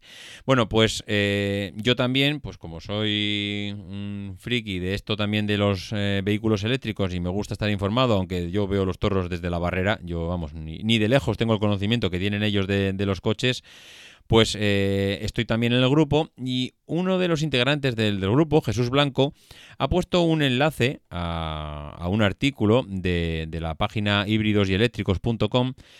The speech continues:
que dice: "La diferencia entre Tesla y el resto de fabricantes no está en los coches eléctricos". Y claro, cuando ves este titular, te quedas pensando y dices, "Bueno, pues si no están los coches eléctricos, entonces ¿en qué demonios está la diferencia de, de Tesla?".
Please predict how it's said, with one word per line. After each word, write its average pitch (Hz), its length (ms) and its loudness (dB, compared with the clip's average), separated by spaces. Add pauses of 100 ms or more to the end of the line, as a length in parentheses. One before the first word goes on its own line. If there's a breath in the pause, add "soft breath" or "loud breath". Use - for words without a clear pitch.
(160 loud breath)
que 113 140 2
dice: 127 440 2
"La 104 120 -4
diferencia 127 580 0
entre 127 240 -2
Tesla 131 480 0
y 104 120 -2
el 104 100 0
resto 143 280 -2
de 113 100 0
fabricantes 117 680 -2
no 117 240 0
está 123 400 -2
en 101 140 -4
los 92 120 -2
coches 104 300 -4
eléctricos". 92 560 -10 (160)
Y 110 80 -10
claro, 147 280 0 (380 soft breath)
cuando 104 320 -4
ves 165 200 -2
este 170 280 -2
titular, 156 480 0 (520 soft breath)
te 101 140 -4
quedas 127 260 0
pensando 165 360 0
y 147 40 2
dices, 107 160 0
"Bueno, 135 240 0
pues 95 140 -6
si 98 100 -6
no 123 80 -2
están 151 160 0
los 143 100 -2
coches 139 240 -2
eléctricos, 160 440 2
entonces 147 260 2
¿en 117 140 0
qué 170 120 4
demonios 151 400 2
está 131 220 0
la 139 60 2
diferencia 127 500 -2
de, 107 260 0
de 101 120 -4
Tesla?". 131 400 -4